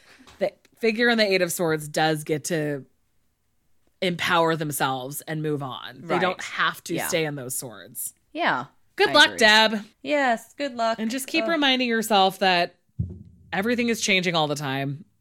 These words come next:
Speaker 1: And you don't have to be
Speaker 2: Yes.
Speaker 1: stuck if you don't want to be stuck. That was, that was such an oversimplification, but you know what I mean.
Speaker 2: <laughs>
Speaker 1: Like, you can
Speaker 2: Yeah.
Speaker 1: still decide that you're gonna work towards getting out of there.
Speaker 2: Yeah, yeah. And thank you for your service during this time
Speaker 1: Yeah.
Speaker 2: as an essential worker.
Speaker 1: No kidding.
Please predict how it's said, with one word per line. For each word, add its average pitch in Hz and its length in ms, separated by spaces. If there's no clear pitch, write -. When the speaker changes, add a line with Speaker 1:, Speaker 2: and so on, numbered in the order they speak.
Speaker 1:
And 196 120
you 202 120
don't 220 140
have 190 200
to 196 80
be 170 80
Speaker 2:
Yes. 170 120
Speaker 1:
stuck 151 200
if 151 100
you 151 80
don't 135 160
want 123 200
to 131 40
be 123 120
stuck. 120 480
That 170 200
was, 165 240
that 165 260
was 165 180
such 151 200
an 156 40
oversimplification, 127 1080
but 135 200
you 165 80
know 151 80
what 123 100
I 110 60
mean. - 160
Speaker 2:
<laughs> 175 220
Speaker 1:
Like, 165 220
you 208 100
can 254 140
Speaker 2:
Yeah. 226 80
Speaker 1:
still 220 220
decide 165 460
that 147 100
you're 147 120
gonna 143 160
work 131 260
towards 131 300
getting 131 280
out - 100
of - 240
there. 139 140
Speaker 2:
Yeah, 220 280
yeah. 98 220
And 170 220
thank 208 200
you 233 100
for 240 80
your 240 140
service 233 420
during 214 220
this 226 180
time 190 320
Speaker 1:
Yeah. 392 80
Speaker 2:
as 202 40
an - 40
essential 185 320
worker. 160 480
Speaker 1:
No 202 220
kidding. 160 720